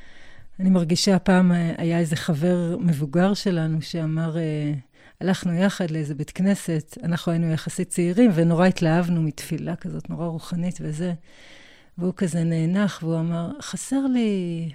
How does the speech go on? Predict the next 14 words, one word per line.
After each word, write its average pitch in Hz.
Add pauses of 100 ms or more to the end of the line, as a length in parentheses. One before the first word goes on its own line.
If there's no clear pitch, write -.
חסר 233
לי 247
בליל 180
שבת 170
העייפות 170
הזאת 160
של 160
אנשים, 180
אה, 180 (600)
<laughs> -
שנרדמים 202
בבית 175
כנסת", 196 (100)
כאילו. 170